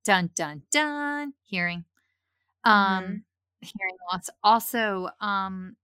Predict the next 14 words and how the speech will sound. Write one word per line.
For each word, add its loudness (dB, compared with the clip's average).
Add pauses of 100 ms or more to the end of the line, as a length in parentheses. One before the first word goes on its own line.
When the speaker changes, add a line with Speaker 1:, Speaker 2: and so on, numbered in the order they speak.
(240)
Speaker 1:
it's -6
a -4
special -4
somatic -6 (280)
afferent -6
nerve, -12
so -10
it's -10
special -8
for -16
sensation. -12 (400)
Um, -4
it -8
maintains -6